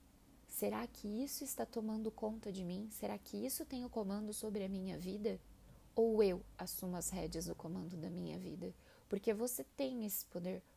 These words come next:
você consegue fazer isso. Tanto que Deus nos deixou o livre-arbítrio exatamente para isso.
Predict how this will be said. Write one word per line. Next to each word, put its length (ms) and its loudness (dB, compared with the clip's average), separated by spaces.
você 220 -4
consegue 640 -2
fazer 300 -2
isso. 260 -8
Tanto 260 -4
que 160 -4
Deus 300 2
nos 220 -2
deixou 380 -4
o 60 2
livre-arbítrio 760 0
exatamente 760 -2
para 200 -4
isso. 340 -2